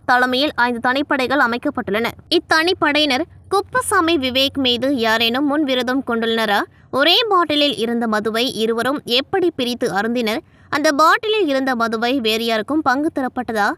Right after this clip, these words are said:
விவேக்குக்கு உள்ள குடும்ப பிரச்சனை காரணமாக இச்சம்பவம் நிகழ்ந்ததா? உள்ளிட்ட கோணங்களில்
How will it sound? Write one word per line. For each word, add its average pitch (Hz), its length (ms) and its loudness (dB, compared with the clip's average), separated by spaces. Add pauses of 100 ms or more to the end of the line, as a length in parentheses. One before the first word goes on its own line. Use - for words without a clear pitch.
(340)
விவேக்குக்கு 392 600 2 (100)
உள்ள 277 220 0
குடும்ப 269 280 -2
பிரச்சனை 247 360 -4
காரணமாக 233 600 0
இச்சம்பவம் 240 440 -2
நிகழ்ந்ததா? 233 400 -2
உள்ளிட்ட 220 340 -2
கோணங்களில் 254 640 -2